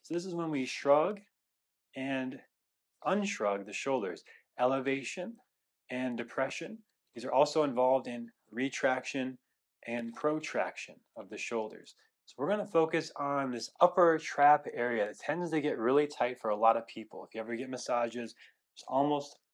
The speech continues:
always, for a lot of people, tension in this area. And there's a way we can work it out, sort of self-massage,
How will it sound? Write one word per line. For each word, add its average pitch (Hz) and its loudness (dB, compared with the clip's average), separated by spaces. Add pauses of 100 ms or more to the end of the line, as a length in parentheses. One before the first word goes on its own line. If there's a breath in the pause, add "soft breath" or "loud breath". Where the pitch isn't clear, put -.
(180)
always, 143 6
for 113 -4
a 107 -2
lot 120 2
of 139 -8
people, - -6
tension 127 -6
in 104 -8
this 98 -12
area. 123 2 (640)
And 135 -6
there's 147 0
a 175 6
way 170 10
we 147 2
can 143 -2
work 139 4
it 143 0
out, 151 6
sort 123 -4
of 117 -8
self-massage, 117 -4